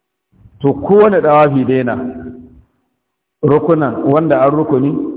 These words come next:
aw wajiban ko wanda an wajibi, aw manduban ko wanda an mustahabbi, to yana da, yana da wajibatun abubuwan da an ka wajabta ciki ne,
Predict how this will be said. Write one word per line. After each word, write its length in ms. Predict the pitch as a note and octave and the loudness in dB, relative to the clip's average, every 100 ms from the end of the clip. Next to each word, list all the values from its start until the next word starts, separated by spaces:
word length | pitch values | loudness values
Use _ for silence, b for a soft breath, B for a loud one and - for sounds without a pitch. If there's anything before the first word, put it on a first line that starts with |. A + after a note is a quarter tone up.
| - - _ | -14 -20 _
aw 140 | C3+ C#3+ | 0 4
wajiban 560 | D3 D3 D3+ C3 A2 - | 4 2 0 -2 -6 -4
ko 220 | C#3+ D3+ | 0 2
wanda 220 | D3+ B2+ | 0 0
an 40 | C3 | 2
wajibi, 420 | C#3+ C#3+ B2 A#2+ D3+ - _ | 2 2 0 -2 -4 -8 _
aw 180 | C3 C#3 | 0 2
manduban 500 | C#3+ C3 A#2 C#3 B2+ A2 | 2 -2 0 0 0 -4
ko 160 | C#3+ D3 | -2 0
wanda 240 | D3+ C#3 | 0 -2
an 60 | C3+ | -2
mustahabbi, 560 | C3+ - B2 C#3+ C3+ A2+ - _ _ _ _ _ _ | -4 -2 -2 -2 -4 -10 -12 _ _ _ _ _ _
to 60 | A#2 | -2
yana 280 | A#2+ B2+ A#2+ | -2 0 -2
da, 360 | A2+ A#2 G#2+ G2+ - - - _ _ | -2 -2 -4 -8 -14 -20 -20 _ _
yana 420 | B2 B2+ C#3 C3 A#2 | -2 0 0 -2 -2
da 200 | A#2 A2+ | -2 0
wajibatun 840 | A#2+ A#2 A#2+ B2+ B2+ B2 G#2+ - _ | -2 -2 -2 0 0 -2 -8 -10 _
abubuwan 440 | - A#2+ C3 C3+ A#2 | -6 -2 -2 -2 -2
da 120 | A2+ | -4
an 80 | B2 | -4
ka 60 | A#2+ | -2
wajabta 460 | A#2 A#2 A2 A#2 A2+ | -2 -2 -4 -4 -6
ciki 240 | - A#2+ | -10 -6
ne, 100 | B2 | -4